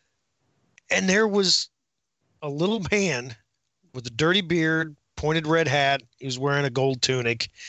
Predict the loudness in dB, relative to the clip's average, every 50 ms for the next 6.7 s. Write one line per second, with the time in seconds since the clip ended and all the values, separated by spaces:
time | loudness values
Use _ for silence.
0 | -18 -20 -12 _ -2 0 2 2 2 2 2 2 4 4 4 2 2 0 0 -2
1 | -2 -2 -2 0 2 2 2 2 0 -4 -6 -4 -2 0 2 2 2 0 0 0
2 | 0 0 0 0 0 -2 -2 -2 -4 -4 -8 -12 _ _ -20 -20 -20 -20 _ _
3 | _ _ _ _ -4 -2 0 0 2 0 0 0 0 -2 -2 -2 0 0 0 0
4 | 0 0 0 2 2 2 2 0 0 -2 -4 -2 -2 0 0 0 0 -2 -2 -6
5 | -6 -2 -2 0 0 0 -2 -2 -4 -4 -2 -2 -2 -2 -2 -4 -6 -4 -4 -4
6 | -4 -4 -6 -6 -6 -6 -6 -4 -4 -4 -4 -4 -8